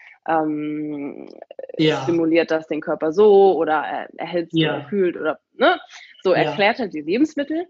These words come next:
Speaker 1: und dann sagt er immer, und es gibt manchmal beim Mittagessen so ein kleines Stückchen Papadam. Das ist ja
Speaker 2: Ja.
Speaker 1: in, ähm, Sri Lanka oder in Indien auch einfach nur
Speaker 2: Ja.
Speaker 1: so,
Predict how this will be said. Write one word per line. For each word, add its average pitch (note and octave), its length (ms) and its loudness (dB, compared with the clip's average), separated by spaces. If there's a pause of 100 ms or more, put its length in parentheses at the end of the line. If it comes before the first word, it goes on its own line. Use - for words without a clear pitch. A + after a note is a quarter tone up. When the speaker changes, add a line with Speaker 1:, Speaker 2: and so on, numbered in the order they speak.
(320)
Speaker 1:
und F#3+ 160 -8
dann G3+ 220 -2
sagt A3+ 260 -2
er G#3+ 140 0
immer, A3 300 -4
und F3+ 120 -6
es F3+ 140 -14
gibt G#3 160 -14
manchmal A3 520 0
beim F#3+ 220 -4
Mittagessen G3+ 640 -10
so F3+ 60 -6
ein F3 140 -4
kleines F#3+ 360 0
Stückchen F#3 560 -4
Papadam. D#3 680 -2 (540)
Das D#3 140 -20
ist E3 80 -20
ja D#3+ 100 2
Speaker 2:
Ja. E3 240 2
Speaker 1:
in, E3 200 -4
ähm, C#3+ 400 -8 (720)
Sri - 180 -14
Lanka D#3 220 -2
oder D#3+ 120 2
in D#3+ 80 2
Indien F3+ 360 4
auch E3 300 2
einfach E3+ 360 -4
nur F3+ 200 2
Speaker 2:
Ja. F3+ 60 2
Speaker 1:
so, E3+ 440 0